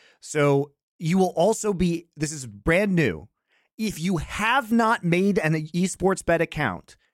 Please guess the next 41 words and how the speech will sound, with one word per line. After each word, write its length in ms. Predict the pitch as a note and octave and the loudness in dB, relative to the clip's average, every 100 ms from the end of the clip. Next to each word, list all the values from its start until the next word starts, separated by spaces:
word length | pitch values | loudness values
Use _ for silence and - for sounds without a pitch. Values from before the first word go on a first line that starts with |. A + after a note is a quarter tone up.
| _ _ _ | _ _ _
if 220 | F#3 B2+ | -8 -2
you 140 | E3+ | 0
make 360 | D3+ C#3+ A3 - | 2 0 -2 -2
one 320 | G3+ A3+ F#3 | 0 2 0
using 460 | C#3 G3+ A#3 A#3+ A3 | 0 0 0 -2 -2
our 200 | F#3 F#3+ | 2 2
referral 540 | F3+ F3 G3 G3 F#3+ | 2 0 2 2 0
code 300 | F#3 F#3+ F3 | 0 0 2
below, 640 | D#3+ F3 G3+ D3 F2 G2+ - _ | 0 2 2 2 0 -4 -10 _
just 180 | - - | -10 -2
make 220 | C#4 C4+ | -2 0
an 80 | A3 | -4
account, 420 | G#3 G#3+ F3 C#3+ _ _ _ _ _ _ | -2 0 0 -2 _ _ _ _ _ _
you 280 | B2 C3+ A#3 | -12 -2 0
will 180 | B3 B3 | 0 0
be 240 | G3 A3 | 0 -2
entered 500 | G#3 B3+ - D3 C3+ - | -4 -4 -2 -2 -2 -2
into 380 | F3+ F#3 - E3+ | -2 -2 -2 0
that 200 | D#3+ D3+ | 0 2
raffle 380 | D3+ C#3 C3+ | 0 0 -2
to 100 | B2 | -2
win 200 | C3 B2+ | 0 0
the 80 | A2 | 0
money. 240 | A2+ E2+ - _ _ | -2 -4 -10 _ _
So 60 | E3 | -2
all 260 | G3+ A3+ D4 | 0 0 0
you 180 | C#4+ | 0
have 140 | C#4+ C#4 | 0 -2
to 80 | C#4+ | -4
do 440 | D#4 C#4 G#3+ G3+ - _ | 0 2 2 0 -8 _
is 120 | E3+ | -6
just 160 | E3 D3 | -6 -2
make 180 | F3+ F3 | -2 0
an 80 | |
account 260 | E3 D#3 D3+ | -2 -2 -2
with 120 | D3 | 0
our 200 | C3+ B2+ | 2 0
referral 240 | A#2+ A2 F#2+ | 0 -4 -4
code. 200 | D#2 - - | -10 -14 -4
That's 240 | C3+ - | -2 -2
it. 140 | - | -14